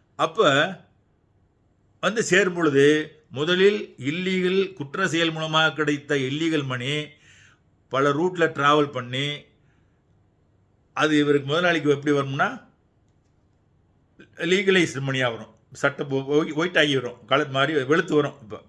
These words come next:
வெளுத்து, வெளுத்து வரும், அதான் உண்மை. அதெல்லாம் வந்ததுனால, ஆக்சுவலா இந்த மாதிரி இந்த சட்டங்கள் வந்து ஆயிரத்தி தொள்ளாயிரத்தி தொண்ணூத்தெட்டுல யுனைடெட் நேஷன்ஸ் ஆர்கனைசேஷன்லயே வந்து, உறுப்பு நாடுகளுக்கெல்லாம் வந்து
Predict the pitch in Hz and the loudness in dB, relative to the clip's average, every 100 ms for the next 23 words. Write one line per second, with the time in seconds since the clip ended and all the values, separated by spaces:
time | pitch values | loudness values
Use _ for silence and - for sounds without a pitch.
0 | - - _ _ _ _ _ _ _ _ | -20 -20 _ _ _ _ _ _ _ _
1 | 135 160 147 139 160 156 127 - - 147 | -4 0 2 2 2 -2 -2 -4 -4 -4
2 | 123 131 117 107 _ _ _ _ _ _ | -4 -6 -8 -10 _ _ _ _ _ _
3 | - - _ _ _ _ _ _ 117 151 | -20 -20 _ _ _ _ _ _ -2 2
4 | 170 175 220 180 175 180 156 139 160 139 | 2 4 4 4 2 0 2 2 2 0
5 | 123 143 - _ _ _ - 151 143 190 | -2 -6 -16 _ _ _ -8 -8 -2 2
6 | 202 170 160 156 175 165 156 143 156 156 | 4 2 0 -2 -2 -2 -2 0 0 0
7 | 202 190 165 147 151 180 147 110 101 - | -2 -2 -2 -2 -4 0 0 0 -10 -20
8 | _ _ _ 120 160 185 185 156 160 151 | _ _ _ 0 0 0 -6 -2 -2 -2
9 | 131 151 156 147 131 156 147 101 - _ | -4 -4 0 -2 0 0 0 -4 -16 _
10 | _ - 143 190 208 180 165 165 151 147 | _ -10 -6 -2 -2 -2 -4 -4 -4 -8
11 | 139 139 143 151 143 147 135 135 151 135 | -2 -2 -2 -6 -2 -4 -2 -2 -2 -2
12 | 131 147 123 104 151 185 175 160 147 135 | -2 -2 -2 -2 -2 -2 -2 -2 0 -2
13 | 127 131 143 123 131 165 | -2 -8 -6 -6 -6 -8